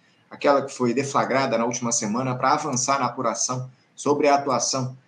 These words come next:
de policiais civis na extorsão de dinheiro de traficantes pra liberar um carregamento de maconha. Ou seja, é, é, essas relações, elas só se aprofundam aqui no nosso estado. Pra gente fechar aqui o nosso papo, ô, ô, Flávio, eu queria tratar de um outro assunto,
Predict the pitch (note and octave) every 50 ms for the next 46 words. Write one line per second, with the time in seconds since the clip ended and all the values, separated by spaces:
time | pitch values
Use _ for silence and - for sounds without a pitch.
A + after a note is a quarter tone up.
0 | _ _ _ _ - B2+ C3 C3 C#3+ C3+ B2+ B2+ C3+ C3 C#3 C3 - A2+ G2+ B2+
1 | C#3 B2+ C#3 C#3 D#3 D3 - - - F#3+ F3 - - - - - F#3+ G3 F#3+ D#3+
2 | C#3+ C3+ - A#2+ B2 C3 C#3+ C3+ B2+ B2+ B2 B2+ C#3 C#3 C3+ - B2 B2+ - C3
3 | D3 C#3+ - - D3 C#3 C3 D3 E3 D#3+ E3 C#3 B2+ C3+ C#3+ C#3+ C3+ - - _
4 | _ _ - - E3+ E3 D#3+ D3+ D3 D#3 D3 D3 D3 - C3 D3 D3 - - -
5 | _ _ _ - - - - - B2+ C3 C3 C#3 C3+ - - A2+ G#2+ G#2 G#2 G#2
6 | - _ _ _ _ _ _ _ _ _ _ - - F3 E3 - - A2+ G2+ F#2
7 | G#2 G2 A#2+ B2+ C3 C3 - D#3+ C#3+ A#2+ A2 G#2 G#2 G2+ A#2 A#2+ A#2+ B2 - C#3
8 | C#3+ B2 D#3 D#3+ D3 C3 B2 - D3 D3 D3+ C#3+ C#3+ C#3+ C3+ - - D3+ - -
9 | D3 - - D3+ C3 - - C#3 C3+ C3 A#2+ A2+ A2 - - B2 B2 B2 B2 _
10 | _ _ - A#2 A2+ A#2 B2 B2 - - - G3 G3+ - G3+ G#3+ G#3 B3+ A#3+ -
11 | B3 G#3+ - - G3 F3+ F#3 - F#3+ F#3 - _ _ _ _ - - D3+ E3 E3+
12 | D#3+ - D#3 - - C3+ B2 - - B2 A2+ B2 B2 A#2+ B2 B2 B2 C3+ C3+ C3+
13 | C#3+ D3 - D#3 D#3 F3 E3+ - E3 D#3 D3+ - E3+ E3+ D#3 D#3+ E3+ E3+ E3+ F3
14 | F3 E3+ - - A#2+ A#2 A#2 - -